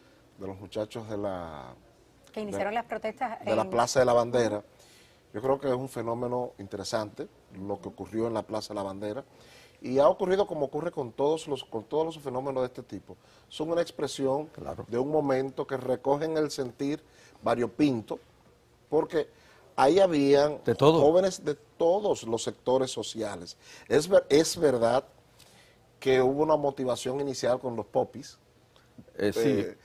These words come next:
Speaker 1: pero eso no fue un movimiento de popis. Eso fue un movimiento de popis, guaguaguá, de, eh, clase media, clase
Speaker 3: Clase alta,
Speaker 1: alta,
Speaker 3: clase baja.
Speaker 1: clase baja, porque fue un, eh, fue, realmente fue un sentimiento
Speaker 2: Y hasta no tan jóvenes,
Speaker 3: Y
Speaker 2: y a-,
Speaker 3: con
Speaker 2: incluso menores de edad también.
Speaker 3: Sí, claro.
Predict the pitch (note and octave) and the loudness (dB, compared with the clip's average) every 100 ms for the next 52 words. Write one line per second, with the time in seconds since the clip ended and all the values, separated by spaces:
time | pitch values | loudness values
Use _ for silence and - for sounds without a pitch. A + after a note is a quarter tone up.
0 | - _ - D3+ D#3+ F#3 G#3+ C3 A2+ D3+ | -20 _ 4 6 6 4 2 0 -2 -2
1 | B2 G#2+ A2 A#2+ G2+ - F#2+ - E2+ _ | -2 -2 -4 -4 -4 -4 -12 -12 -16 _
2 | _ _ - G2+ B2 C#3 D3+ C#3+ C3 E3+ | _ _ -14 -12 -6 -2 0 0 -2 -2
3 | A2+ - A#2+ C3+ A2+ G#2+ G#2 F#2 G#2 A#2 | -2 0 -4 -2 0 0 0 -2 0 0
4 | C3 - - - - - F#2+ A2 G#2 - | 0 -4 -18 -20 -20 -14 -2 0 0 -4
5 | G2+ A2 G2+ - G2 F#2+ A#2 A#2 A2+ G#2+ | -6 -6 -8 -6 -8 -6 -6 -6 -6 -6
6 | A2 G#2 G#2 G#2 G#2+ A#2+ B2 B2 - G2 | -8 -6 -4 0 2 4 4 0 -2 0
7 | A#2 G2+ D#2+ F2+ G2 - G2 A#2+ A#2 B2 | 0 0 2 4 4 4 2 2 0 -2
8 | A2+ B2 C3+ C3+ - F3 F3 G3 G3 _ | 2 2 2 0 -2 -2 0 -2 -6 _
9 | _ _ - F#3 - D#3 - C#3 E3 F3+ | _ _ -8 -6 -4 -4 -4 -2 0 0
10 | G#3 G3 F3+ F3 F3+ E3+ D#3+ D3+ E3 A3+ | -2 -8 -8 -6 -8 -8 -8 -8 -8 -4
11 | A#3 - G#3 F#3+ G3 B3+ A#3 - G#3+ C4+ | -4 -4 -6 -6 -6 -6 -8 -6 -6 -4
12 | F#3+ E3+ - A#3 B3 - C4+ G#3+ G#3 D#4+ | -6 -8 -4 -2 -2 -2 -6 -4 0 0
13 | D#4 G#3 A#3 C#4 A3 G3 G#3+ E3+ D#3 G3 | 0 0 0 2 2 2 0 -6 -6 -4
14 | - E3+ F#2+ D2+ G2+ A2 F2 | -2 -4 -4 -4 0 0 -2